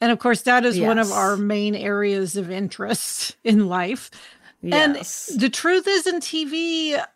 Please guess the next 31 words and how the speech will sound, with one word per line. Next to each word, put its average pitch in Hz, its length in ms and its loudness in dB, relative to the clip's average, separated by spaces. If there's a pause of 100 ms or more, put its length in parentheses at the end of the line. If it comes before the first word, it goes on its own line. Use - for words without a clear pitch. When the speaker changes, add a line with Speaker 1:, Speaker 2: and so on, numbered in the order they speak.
Speaker 1:
yes, 294 300 2
there's 240 240 0
Sex 233 320 0
and 226 100 -2
the 220 80 0
City, 220 380 0
and 220 100 0
there 208 160 0
are 233 380 4
obviously 214 720 2
shows 233 360 2
about 220 260 2
female 220 340 0
friendship, 240 560 0 (120)
but 247 140 2
it 233 120 4
is 214 180 2
not 277 280 4
something 277 440 0
you 233 220 2
and 214 120 2
I 202 320 4
have 185 140 0
got 175 280 -2 (160)
to 208 120 -6
spend 208 580 0
a 190 80 -2
lot 190 300 2
of 180 80 -6
time 190 580 -4
exploring. 202 760 -8